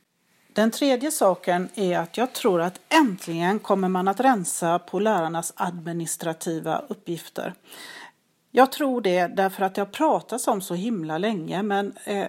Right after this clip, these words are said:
äntligen så tror jag att det faktiskt kan hända. I Göteborg har vi i alla fall jobbat, eh, stenhårt med och hittat bra modeller,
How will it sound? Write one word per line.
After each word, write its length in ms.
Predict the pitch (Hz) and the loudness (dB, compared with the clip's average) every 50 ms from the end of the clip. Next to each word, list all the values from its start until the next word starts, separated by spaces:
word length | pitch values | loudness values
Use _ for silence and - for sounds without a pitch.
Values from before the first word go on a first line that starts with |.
| - - | -2 0
äntligen 580 | 269 285 254 202 - - 175 165 190 226 247 | 2 2 2 2 -2 -6 -4 -2 -2 -2 -2
så 140 | 240 - 254 | -4 -6 -8
tror 280 | 254 - - 247 165 160 | -8 -6 -4 -4 -2 -2
jag 180 | 160 165 - - _ | -2 -4 -4 -6 _
att 240 | - - 196 190 - | -10 -10 -10 -10 -10
det 80 | - 185 | -14 -12
faktiskt 480 | - - 185 - _ - 151 - - | -10 -10 -12 -12 _ -14 -12 -12 -10
kan 140 | - 170 160 | -10 -8 -6
hända. 500 | 170 202 220 202 160 - - - 160 202 - _ _ _ - - - - - - - - - | -4 -4 -4 -4 -6 -8 -6 -6 -8 -8 -8 _ _ _ -20 -20 -20 -20 -20 -20 -20 -18 -8
I 100 | - - | -4 -2
Göteborg 520 | 226 233 240 247 277 233 240 269 294 294 285 | 2 2 2 2 2 2 4 6 6 6 4
har 140 | 269 240 220 | 4 4 4
vi 80 | 214 214 | 4 6
i 20 | |
alla 140 | 196 180 165 | 4 4 2
fall 220 | - 175 165 160 | 0 -6 -4 -2
jobbat, 540 | 196 185 175 175 170 160 165 - _ - - | -2 -2 -2 0 -2 -2 -4 -4 _ -8 -4
eh, 300 | 170 165 160 160 165 160 | -2 -2 -2 -2 -2 -4
stenhårt 520 | 156 - - 262 220 185 175 185 240 254 | -4 -4 -2 0 0 0 2 0 0 0
med 240 | - 247 220 190 175 | 0 0 0 0 0
och 60 | 175 | -2
hittat 280 | 165 175 185 - 175 151 | -2 -2 -4 -6 -6 -6
bra 240 | 156 170 175 170 165 | -2 0 0 0 0
modeller, 800 | 160 160 160 160 156 185 202 214 247 240 220 214 226 226 220 | -2 -4 -4 0 4 4 4 4 2 0 0 2 2 2 2